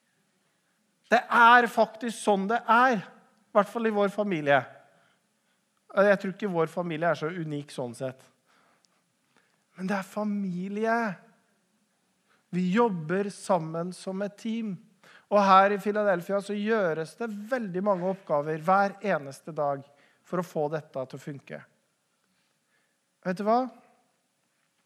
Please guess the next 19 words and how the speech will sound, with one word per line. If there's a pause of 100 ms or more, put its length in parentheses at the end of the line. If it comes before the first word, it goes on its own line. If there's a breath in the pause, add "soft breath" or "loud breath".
(1080)
Det
er
plass
til
flere
å
ta
tak
av. (1800)
Du
trenger
ikke
søke
Gud
for
å
kjenne,
«Å,
Gud,